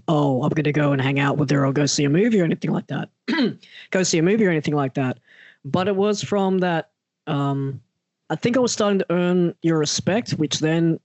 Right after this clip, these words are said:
blossomed into a friendship. But at this stage, I'm doing the,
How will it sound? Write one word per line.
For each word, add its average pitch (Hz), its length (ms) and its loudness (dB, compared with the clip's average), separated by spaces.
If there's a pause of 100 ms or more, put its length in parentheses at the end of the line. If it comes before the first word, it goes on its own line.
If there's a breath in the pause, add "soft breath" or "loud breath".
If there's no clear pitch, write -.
blossomed 151 460 0
into 147 240 -2
a 131 40 -2
friendship. 196 460 -2
But 147 140 -2
at 180 100 -2
this 220 180 0
stage, 196 540 0 (680 loud breath)
I'm 160 200 2
doing 196 420 2
the, 160 540 2